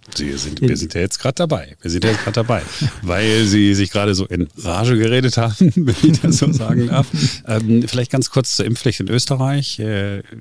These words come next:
Speaker 1: gerade ausgesetzt worden. Für Sie richtig und nachvollziehbar?
Speaker 2: Die, die Verfassungs-, ähm, Organe haben das, äh, so sich angeschaut und finden die Impfpflicht unverhältnismäßig, weil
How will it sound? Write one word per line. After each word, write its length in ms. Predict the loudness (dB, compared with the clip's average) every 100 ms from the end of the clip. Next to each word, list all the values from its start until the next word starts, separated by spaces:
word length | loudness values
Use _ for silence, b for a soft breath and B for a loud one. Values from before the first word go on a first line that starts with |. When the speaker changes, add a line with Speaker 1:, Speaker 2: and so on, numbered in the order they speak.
| -14 -10
Speaker 1:
gerade 300 | -6 -6 -2
ausgesetzt 640 | -4 0 -2 -2 -4 -4
worden. 460 | -2 0 2 0 -4 B B B
Für 160 | -2 0
Sie 160 | 2
richtig 380 | 2 0 -2 -4
und 80 | -4
nachvollziehbar? 640 | -4 -8 -8 -8 -10 -16 -20 _ _ _ -18 -14 B B B
Speaker 2:
Die, 400 | 2 4 4 4
die 300 | 2 0 0
Verfassungs-, 720 | 0 -2 0 2 2 2 -2
ähm, 600 | 2 2 4 2 2 -2 -8 -14 -12 -10 -2
Organe 420 | 0 2 2 2
haben 140 | 2
das, 260 | 0 -2 -4
äh, 300 | -2 0 0 -2
so 160 | 0 0
sich 200 | 0 0
angeschaut 520 | 0 2 2 4 4
und 140 | 4 4
finden 500 | 2 4 4 2 2
die 280 | 2 2
Impfpflicht 440 | 2 0 2 -2 4
unverhältnismäßig, 1080 | 4 6 4 4 0 -6 -6 -6 -6 -6 -2
weil 420 | 2 4 4